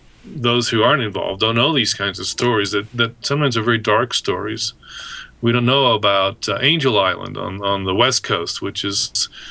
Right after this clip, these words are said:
the equivalent of Ellis Island on the, on the East Coast. But there they would, they would put people and lock them up. I have a friend whose grandmother came, Chinese, came through there and was, uh, there for six months. Um,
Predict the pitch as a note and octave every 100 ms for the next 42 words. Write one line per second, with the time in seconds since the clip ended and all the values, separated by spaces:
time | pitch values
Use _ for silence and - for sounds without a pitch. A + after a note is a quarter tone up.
0 | - - - - G2+ G2 G2+ F#2+ - D3
1 | B2+ A2 G2+ A2 B2+ C3 - G#2+ G2+ G2
2 | G2 G2 G2+ G2+ A2 D#3 - - G#2 -
3 | G#2 G#2+ C3+ D3+ B2 A2 G#2 G#2+ A2+ G#2+
4 | G#2+ - B2+ A#2+ B2 A#2 A2 G#2+ G2+ G#2
5 | A#2 A#2 G#2+ G#2+ G#2+ - G#2 G#2+ G#2 G#2
6 | - A#2 A#2 G#2 G2 G#2+ A2 A#2 G2+ F#2
7 | G#2 G2 G2 - G#2+ G#2 A2 G#2+ - -
8 | - - - - - - A#2+ A#2 A2+ A#2
9 | G#2+ G#2+ G2+ G2+ G#2 G#2+ G#2+ G#2 G#2 -
10 | A#2 G#2+ A2 A2+ A#2 G#2+ - A#2+ A#2 A2+
11 | C#3 - - G#2 G#2+ G#2 G2+ G2+ G2